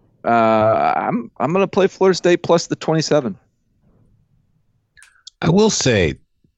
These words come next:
Speaker 2: Dabo's response to the Trevor Lawrence thing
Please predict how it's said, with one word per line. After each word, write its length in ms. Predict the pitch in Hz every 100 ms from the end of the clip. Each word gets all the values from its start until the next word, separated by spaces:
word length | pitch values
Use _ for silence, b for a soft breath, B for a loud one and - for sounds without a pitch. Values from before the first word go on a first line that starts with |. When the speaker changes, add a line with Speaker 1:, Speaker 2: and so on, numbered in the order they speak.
| _ _
Speaker 2:
Dabo's 520 | - 175 214 180 123 -
response 1040 | 85 - - 95 92 76 - - - - _ _ _ _ _ _ _ -
to 100 | 87
the 120 | 87
Trevor 300 | - 92 90
Lawrence 420 | 80 78 76 -
thing 420 | - 62 53 -